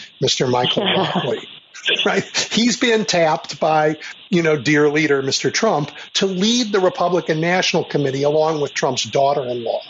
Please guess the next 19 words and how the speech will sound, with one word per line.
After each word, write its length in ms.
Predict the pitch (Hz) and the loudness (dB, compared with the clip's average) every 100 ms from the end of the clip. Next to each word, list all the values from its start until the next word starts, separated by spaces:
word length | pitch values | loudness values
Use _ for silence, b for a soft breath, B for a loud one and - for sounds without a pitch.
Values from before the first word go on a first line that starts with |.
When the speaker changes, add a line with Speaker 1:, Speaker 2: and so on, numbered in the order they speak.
| - B B | -18 B B
Speaker 1:
So 200 | - 156 | 0 0
he's 140 | 143 | 0
being 180 | 175 170 | 0 0
invited 560 | 160 123 160 170 160 | 0 0 2 2 0
into 240 | 147 147 143 | -2 -2 0
the 180 | 131 139 | 0 0
nepotism 600 | 139 135 147 131 117 123 | 0 0 0 0 -2 0
here 260 | 123 113 | -2 -2
in 120 | 139 147 | -4 -6
the 40 | |
family 420 | - 170 160 151 | -4 -4 -2 -4
of, 60 | 160 - B B - | -6 -12 B B -4
of 140 | 143 | -4
the 60 | 139 | -4
G 220 | - 123 | -4 -2
O 120 | 131 | -4
P. 160 | 127 - B | -6 -12 B
Besides 500 | 196 - 240 269 190 | -2 0 2 2 0
being, 380 | - 185 165 165 | 0 0 2 0